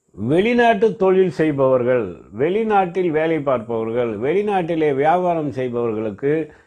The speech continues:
எதிர்பார்த்த அளவுக்கு பலன் கிடைக்க பெறாது. அதாவது, எதிர்பார்த்த அளவுக்கு வருமானம் இருக்காது, ஆனா செலவு கூட இருக்கும். இருப்பு கரையிற மாதிரி இருக்கும். நீங்க கையில வச்சிருக்கக்கூடிய இருப்புகள் அனைத்தும் கரைந்து,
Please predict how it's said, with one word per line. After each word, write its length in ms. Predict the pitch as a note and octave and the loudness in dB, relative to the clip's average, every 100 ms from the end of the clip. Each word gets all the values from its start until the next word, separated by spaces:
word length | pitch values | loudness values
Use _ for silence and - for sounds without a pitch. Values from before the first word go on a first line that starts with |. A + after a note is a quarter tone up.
| _ _ - | _ _ -6
எதிர்பார்த்த 720 | C#3 F#3 A3 G3 F3 D3 D3 | -2 2 4 6 4 4 0
அளவுக்கு 600 | C#3 C3+ C3 D3+ E3+ D3 | 0 -2 -4 -4 -4 -4
பலன் 320 | C3+ C3+ D3+ C#3 | -6 -4 -4 -4
கிடைக்க 380 | C3 B2+ C3+ | -4 -4 -6
பெறாது. 720 | A#2+ A#2 A2+ A2 A#2 A#2 G2 | -4 -2 -2 -2 -2 -2 -2
அதாவது, 680 | G2 A#2+ D3+ E3 G3+ G#3+ E3 C#2 _ D2 F#2 | -2 0 2 2 0 -2 -4 -14 _ -16 -4
எதிர்பார்த்த 640 | B2+ E3 F#3 F3+ E3 D3+ | -2 0 2 2 2 0
அளவுக்கு 380 | D3+ D#3 D#3 D#3+ | -2 -2 -4 -2
வருமானம் 580 | B2+ C#3+ E3 E3+ D3+ C3+ | 0 0 0 -2 -2 -4
இருக்காது, 440 | A#2+ A2+ B2+ D3 | -4 -4 -4 -2
ஆனா 220 | C#3 C3+ | -2 -4
செலவு 480 | B2+ B2 C3 C#3+ C#3+ | -8 -6 -4 -4 -6
கூட 240 | - B2 G#2+ | -6 -4 -2
இருக்கும். 360 | F2+ E2+ D2 _ _ _ _ _ - | -4 -12 -18 _ _ _ _ _ -6
இருப்பு 460 | A#2 F3 A3 - | 0 2 0 -4
கரையிற 480 | F3+ D#3 C#3+ E3 D#3 | -4 0 2 2 0
மாதிரி 260 | C#3 C#3+ C#3 | 0 0 0
இருக்கும். 300 | A#2 G#2+ G#2 | -2 -6 -6
நீங்க 360 | A#2 G#2 B2 | -6 -6 -4
கையில 140 | D3 F3+ | -2 -2
வச்சிருக்கக்கூடிய 1000 | F3 C3+ C#3+ B2 B2+ A#2+ B2 B2 A2+ A#2 | -2 -2 -6 -4 -6 -4 -2 0 0 0
இருப்புகள் 440 | E3 E3+ D#3+ C3 | -2 -2 -2 -2
அனைத்தும் 560 | A#2 A#2+ A2+ C3+ C3+ - | -2 -4 -6 -6 -8 -4
கரைந்து, 760 | G#2 A#2+ C3+ A#2+ A#2+ C#3+ | 0 0 0 -2 -2 -2